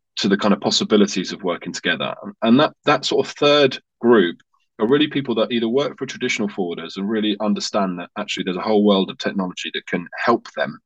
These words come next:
and enrich them and take their skill set and knowledge and bring it to a wider audience. And actually that is what ultimately will drive the industry forward. And the same on the SaaS side, right? I've, I've been lucky enough to work with loads of people who wouldn't, who've never worked in the freight forwarding industry until they worked in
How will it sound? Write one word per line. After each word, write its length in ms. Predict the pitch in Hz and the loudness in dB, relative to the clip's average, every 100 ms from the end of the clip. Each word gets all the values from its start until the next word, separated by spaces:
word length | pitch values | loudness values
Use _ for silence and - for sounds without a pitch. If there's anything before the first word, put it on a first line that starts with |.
| _ | _
and 100 | 92 | -6
enrich 380 | 90 110 - - | 0 0 0 -4
them 160 | 82 80 | -4 -10
and 80 | - | -2
take 260 | 113 117 - | 0 0 2
their 200 | 104 95 | 2 2
skill 300 | - 98 95 | -2 -2 -2
set 220 | - 82 | -4 -8
and 100 | 85 | -6
knowledge 360 | 90 95 - - - - - - | -4 -4 -4 -8 -10 -18 -20 -6
and 120 | - | -2
bring 180 | 98 104 | 6 6
it 120 | 101 | 6
to 160 | - 92 | 4 2
a 120 | 90 98 | 4 4
wider 240 | 92 90 90 | 2 2 -2
audience. 300 | 82 80 76 | -4 -8 -6
And 100 | 98 | -4
actually 260 | 92 - 80 | -4 -4 -4
that 160 | - 87 | -2 -4
is 100 | 82 | -2
what 140 | 95 - | -2 2
ultimately 360 | 101 - 92 85 | 2 2 -2 -4
will 120 | 85 82 | -6 -6
drive 240 | 95 85 78 | -4 -4 -6
the 80 | - | -4
industry 280 | 98 - - - | -4 -4 -6 0
forward. 280 | 135 - - - - - _ - | 0 0 -8 -20 -20 -20 _ 0
And 80 | |
the 60 | 139 | 2
same 220 | 139 196 | 6 6
on 60 | 175 | 6
the 120 | 151 | 4
SaaS 160 | 175 - | 2 2
side, 260 | - 78 - | 0 -2 0
right? 220 | 107 - | 0 4
I've, 140 | 135 139 | 2 2
I've 180 | 127 135 | 0 4
been 180 | 127 123 | 4 2
lucky 160 | 117 | 2
enough 180 | 120 107 | 0 0
to 80 | 113 | 0
work 140 | 107 | -2
with 140 | 101 98 | 0 0
loads 140 | 131 143 | -2 -2
of 60 | 123 | -6
people 240 | 127 92 | -8 -6
who 100 | 95 | -4
wouldn't, 200 | 95 98 - | -2 -4 -6
who've 180 | 101 90 - | -10 -12 -10
never 280 | - 131 139 | 2 4 6
worked 320 | 131 131 - | 6 6 2
in 60 | 113 | -4
the 60 | |
freight 220 | 107 113 - | -4 -8 -4
forwarding 260 | 107 101 | -2 2
industry 360 | 98 95 - 92 | 2 0 -2 -6
until 300 | 90 110 101 | -2 2 2
they 260 | 98 95 - _ _ _ | 4 0 -2 _ _ _
worked 360 | 107 101 - - - | 2 2 2 -8 -4
in 360 | 98 92 90 | -2 -2 -6